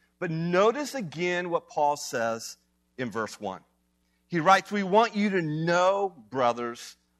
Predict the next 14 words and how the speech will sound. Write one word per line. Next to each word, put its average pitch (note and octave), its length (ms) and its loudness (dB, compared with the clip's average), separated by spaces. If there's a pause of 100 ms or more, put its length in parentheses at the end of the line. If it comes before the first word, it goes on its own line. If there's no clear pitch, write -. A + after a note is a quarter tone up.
(160)
about C#3 380 4
the C#3 80 -4
grace G3+ 1040 2
of E3+ 240 -2
God F#2 480 2 (680)
that C#3+ 120 -2
has D3 200 -2
been C3 180 -4
given G#2 540 -2 (320)
among A#2 260 -4
the A2 80 -8
churches G2+ 760 -6
of A2+ 120 -10
Macedonia." G#2+ 800 -6